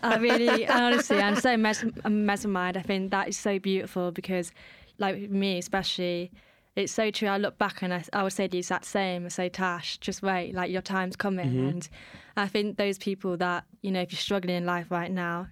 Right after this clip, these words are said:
Speaker 1: it's true, like, hang in there and work hard, get over those obstacles. And honestly, life in a few years, or it could be next week or in a day, you will get better day by day.
Speaker 2: Mm-hmm.
Speaker 1: And this is another kind of, like, question as well. I think,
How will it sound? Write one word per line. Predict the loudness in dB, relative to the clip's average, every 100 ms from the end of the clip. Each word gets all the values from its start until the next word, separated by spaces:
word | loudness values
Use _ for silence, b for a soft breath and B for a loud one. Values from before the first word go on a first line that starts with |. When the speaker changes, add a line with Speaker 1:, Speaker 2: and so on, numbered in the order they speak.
| -8
Speaker 1:
it's | -8 -6
true, | -2 0
like, | 0 -2
hang | -4 -2
in | -2 -2
there | -4 -6 -4
and | -6 -6 -12 b b b b b b 0
work | 2 2 0
hard, | 0 0 0
get | 0 2
over | 2 2
those | 0 2 0
obstacles. | -2 -4 -8 -6 -2 -2 -2 -2
And | -4 -6 -10 _ _
honestly, | 0 0 0 -2 0 -2 -6 B B B B
life | 0 2 2 -2 -12 -6
in | -2 -2
a |
few | 0 -2
years, | 0 0 0 -2
or | -4
it |
could | -2
be | -2
next | -2 -2 -2
week | -2 0
or | -2
in | -2
a |
day, | 0 0 0 -4 -8 B B B
you | 0
will | 0 0
get | -2 0
better | -2 -2 -6
day | -2 -2 0
by | -2 -2
day. | 0 0 0 0
Speaker 2:
Mm-hmm. | 0
Speaker 1:
And | 0 0 -2 -6 -12 b b b b -2
this | 0
is | 2 2
another | 2 2 0
kind | -2 -2 0
of, | 2
like, | 0 0
question | -2 -2 -2
as | 0
well. | 0
I | 0
think, | -2 -4